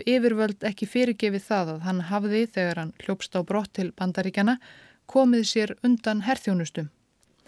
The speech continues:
Og nú þegar hann var kominn aftur var hann orðinn of gamall. Í augum yfirvalda hafði hann með svikum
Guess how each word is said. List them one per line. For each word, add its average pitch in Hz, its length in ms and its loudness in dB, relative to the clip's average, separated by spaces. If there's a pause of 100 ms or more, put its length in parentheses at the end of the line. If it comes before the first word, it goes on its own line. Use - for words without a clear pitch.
(400)
Og 185 160 0
nú 196 160 2
þegar 202 220 4
hann 185 100 2
var 175 140 -4
kominn 196 320 2
aftur 240 420 0
var 226 160 0
hann 220 160 2
orðinn 220 240 2
of 214 160 -4
gamall. 180 320 0 (760)
Í 190 80 2
augum 190 320 2
yfirvalda 202 720 0
hafði 202 240 2
hann 190 160 2
með 185 240 -2
svikum 220 720 0